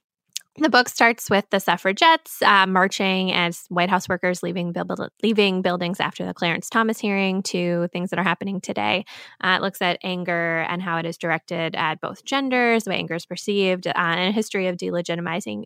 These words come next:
female anger. Um, and I feel like this book is maybe a complementary read to another book about female rage that came out very recently. Uh, so just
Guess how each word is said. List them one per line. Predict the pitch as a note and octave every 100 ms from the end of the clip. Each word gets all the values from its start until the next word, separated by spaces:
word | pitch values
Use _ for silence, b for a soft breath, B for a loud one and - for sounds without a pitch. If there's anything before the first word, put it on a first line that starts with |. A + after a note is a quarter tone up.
| G#3+
female | G#3+ G3+ G3 -
anger. | G2 - - A3+ B B B -
Um, | A3 G#3+ G#3
and | A3
I |
feel | C4+ D4+
like | F4 F#4+
this | D4 -
book | C4 - - -
is | A3+ A3
maybe | A3 G#3+
a | F#3+
complementary | - G3+ G#3 G3 G#3+ C4
read | C4 C4 A#3+
to | A3+
another | G3 F#3+ A3
book | A3 A3+
about | - A#3+ A#3 -
female | - B3 B3 A#3+
rage | A#3+ B3+ B3
that | C4 C4
came | C4+ B3+
out | B3 A3+
very | A#3 A#3
recently. | A3+ A#3+ - C4+ D4 D4 B B -
Uh, | G3+ G3+
so | A3 G#3 G3+
just | F#3+ B3 -